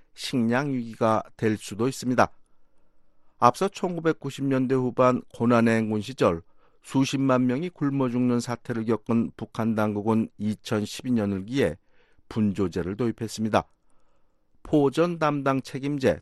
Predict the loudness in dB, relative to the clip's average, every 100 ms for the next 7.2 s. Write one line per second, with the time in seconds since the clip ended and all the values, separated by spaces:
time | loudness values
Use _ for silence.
0 | 0 4 4 2 -2 2 4 4 2 4
1 | 4 2 0 -2 0 0 0 0 -2 -4
2 | -2 -2 -2 -4 -6 -8 -2 -2 -4 -10
3 | _ -20 0 4 6 6 4 2 -2 -2
4 | -2 -4 -2 2 2 2 0 -2 0 0
5 | 0 2 4 4 2 0 0 -2 -6 -8
6 | -2 -2 -2 -4 -4 -4 -2 0 0 2
7 | 2 2